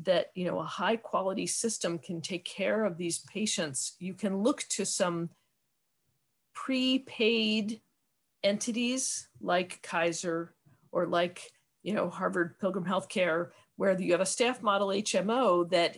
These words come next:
is not constrained by that need to have things happen on separate days, and where you can find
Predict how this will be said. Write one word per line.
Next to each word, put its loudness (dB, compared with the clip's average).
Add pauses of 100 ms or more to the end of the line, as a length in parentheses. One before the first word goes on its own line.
(140)
is 0
not 2 (180)
constrained 0
by 2
that 0
need 0
to -2
have -4
things 0
happen -4
on 2
separate -4
days, 0 (640)
and 4
where 4
you -2
can -2
find 0